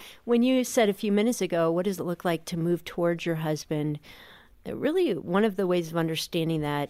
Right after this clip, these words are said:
is to get this concept of relational power. And how am I using my relational power? So every relationship has power dynamics within it. And if I'm in a relationship with my husband,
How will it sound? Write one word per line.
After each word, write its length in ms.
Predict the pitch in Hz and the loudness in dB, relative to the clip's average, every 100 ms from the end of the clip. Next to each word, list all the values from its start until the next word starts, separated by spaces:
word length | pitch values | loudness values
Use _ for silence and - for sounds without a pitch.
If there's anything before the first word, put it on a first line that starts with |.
| - | -4
is 220 | 160 160 | -4 -4
to 380 | - 165 160 160 147 | -4 -2 0 0 -2
get 160 | 180 | -2
this 160 | 185 - | -2 -4
concept 500 | - 156 156 170 - | -2 -4 -2 -4 -4
of 100 | 151 | -4
relational 520 | 151 147 151 - 139 | -2 0 0 -2 -4
power. 500 | - 139 135 87 - - - - - - | -6 -4 -2 -2 -6 -18 -20 -20 -18 -4
And 160 | 165 170 | -2 0
how 220 | 165 185 | 0 2
am 120 | 190 | 2
I 40 | 185 | 0
using 360 | 175 170 170 156 | 0 -2 0 -2
my 120 | 151 | 0
relational 500 | 147 143 139 - 139 | 0 0 -2 -4 -6
power? 400 | - - - 170 | -6 -6 -6 -8
So 420 | 165 - 190 180 180 - - - | -4 2 4 4 2 -10 -20 -8
every 300 | 233 254 330 | -4 0 0
relationship 640 | 285 240 202 202 202 196 190 | 2 4 4 2 0 -2 0
has 200 | 165 - | -2 0
power 280 | 175 165 | 2 2
dynamics 680 | 156 156 151 147 - - - - - | 2 0 0 -2 -4 -4 -6 -6 -10
within 520 | - 180 - 160 156 | -2 -2 0 0 0
it. 180 | - - _ - | -4 -8 _ -2
And 420 | 180 175 175 165 - - - _ - | 0 2 2 0 -8 -20 -20 _ -6
if 160 | 190 | -2
I'm 160 | 208 277 | 2 4
in 80 | 262 | 4
a 40 | |
relationship 680 | 208 180 180 185 180 175 156 | 4 2 0 0 -2 -2 -2
with 140 | 160 156 | -4 -4
my 120 | 160 | -2
husband, 540 | 170 160 165 156 147 | -2 -4 -2 0 -2